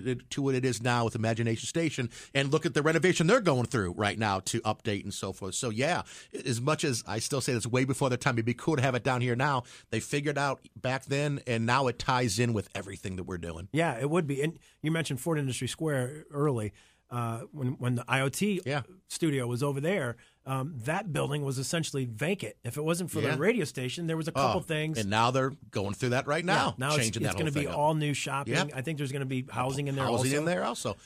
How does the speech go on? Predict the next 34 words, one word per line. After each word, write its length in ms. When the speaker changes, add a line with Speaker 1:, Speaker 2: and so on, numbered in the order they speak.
Speaker 1:
That's 160
Speaker 2:
Uh, 40
Speaker 1:
riverfront 480
housing. 480
Speaker 2:
Yeah. 260
So 280
you've 200
got 220
Owens 240
Corning, 480
you've 180
got 200
ProMedica 480
down 180
Speaker 1:
Yeah. 80
Speaker 2:
here, 100
two 440
flagship 640
companies, 560
um, 480
the 80
two 160
big, 260
two 120
of 80
the 60
biggest 280
employers 460
in 60
the 60
city. 400
Uh, 280
they're 100
both, 420